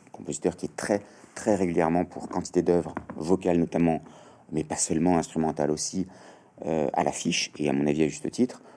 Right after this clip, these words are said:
je trouvais délirant, euh, que d'un revers de main, l'auteur de ce livre,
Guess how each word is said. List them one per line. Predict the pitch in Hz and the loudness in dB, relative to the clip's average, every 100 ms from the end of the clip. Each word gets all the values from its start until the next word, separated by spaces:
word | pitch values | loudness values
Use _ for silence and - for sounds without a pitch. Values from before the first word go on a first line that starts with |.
| - | -20
je | - | -8
trouvais | 76 85 - - - | -2 -2 -2 -10 -20
délirant, | 69 98 92 90 82 107 147 - - - _ - | 0 2 4 4 4 2 0 -8 -20 -20 _ -6
euh, | 87 82 82 - | -2 0 -2 -4
que | - 117 143 | 4 4 4
d'un | - 85 | 2 0
revers | 80 85 92 85 | 2 2 2 0
de | 87 | 0
main, | 87 92 131 - | 2 2 0 -4
l'auteur | 85 90 92 95 95 90 - - - - _ - | 0 0 2 2 2 0 -8 -20 -20 -20 _ -10
de | 78 | -8
ce | - 85 | -2 0
livre, | 95 123 135 - | 2 2 0 -6